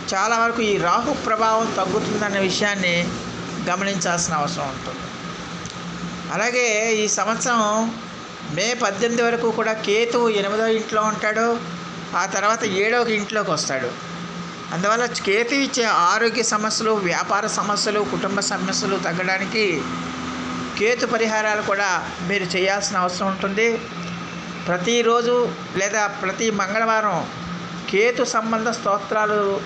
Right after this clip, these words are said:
పారాయణం చేయటం అనేది చాలా వరకు మేలు చేస్తుంది. కేతు మంత్ర జపం చేయటం కానీ, అయితే గణపతి స్తోత్ర పారాయణం చేయటం కానీ, లేదా గర్భణ గణపతికి అర్చనాది అభిషేకం చేయటం కానీ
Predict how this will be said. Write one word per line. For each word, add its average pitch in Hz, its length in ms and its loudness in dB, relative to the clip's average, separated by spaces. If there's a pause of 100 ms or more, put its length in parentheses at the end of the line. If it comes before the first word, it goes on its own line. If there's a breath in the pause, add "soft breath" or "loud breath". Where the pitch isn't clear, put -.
(120)
పారాయణం 208 460 2 (120)
చేయటం 202 240 2
అనేది 196 240 0 (120)
చాలా 180 220 4
వరకు 190 240 2
మేలు 180 280 0
చేస్తుంది. 156 460 -2 (840)
కేతు 214 280 2
మంత్ర 196 300 -2
జపం 185 460 0
చేయటం 202 300 0
కానీ, 208 340 0 (840)
అయితే 214 220 0 (460)
గణపతి 226 440 0
స్తోత్ర 240 360 0
పారాయణం 220 500 2 (100)
చేయటం 214 240 0
కానీ, 208 160 -2
లేదా 214 180 0
గర్భణ 190 460 -2 (120)
గణపతికి 196 640 0 (540)
అర్చనాది 240 560 0
అభిషేకం 214 600 0
చేయటం 190 420 0
కానీ 185 440 0